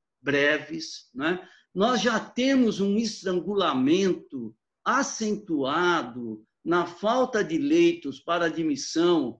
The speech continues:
de casos graves, né, e que possivelmente vão ser, ah, agravados, vão ter a sua incidência agravada pela pandemia, e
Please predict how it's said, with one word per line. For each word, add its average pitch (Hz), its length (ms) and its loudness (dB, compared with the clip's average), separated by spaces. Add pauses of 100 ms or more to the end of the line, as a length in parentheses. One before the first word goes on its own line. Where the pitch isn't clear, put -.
(160)
de 143 200 -8
casos 170 840 -4 (220)
graves, 160 840 0
né, 147 180 0
e 160 60 0
que 170 160 -6
possivelmente 147 880 -2
vão 143 200 -6
ser, 175 440 0 (340)
ah, 139 540 -2
agravados, 143 680 -2
vão 139 200 -4
ter 175 180 0
a 165 80 0
sua 156 220 -4
incidência 135 720 -6
agravada 131 640 -4
pela 127 260 -8
pandemia, 131 800 -4 (580)
e 277 380 0